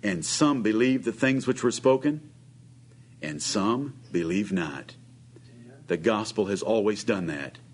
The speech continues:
Some believe, and some don't believe. When Jesus preached, it would say so many times in the book of John,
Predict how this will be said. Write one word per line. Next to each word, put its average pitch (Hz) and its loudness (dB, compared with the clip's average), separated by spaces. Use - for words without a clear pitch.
Some 123 0
believe, 120 2
and 92 -4
some 110 2
don't 101 0
believe. 71 -6
When 87 0
Jesus 127 2
preached, - 2
it - 0
would 95 0
say 120 4
so 131 0
many 143 4
times 117 0
in 95 -2
the 92 2
book 117 2
of 107 -2
John, 85 -2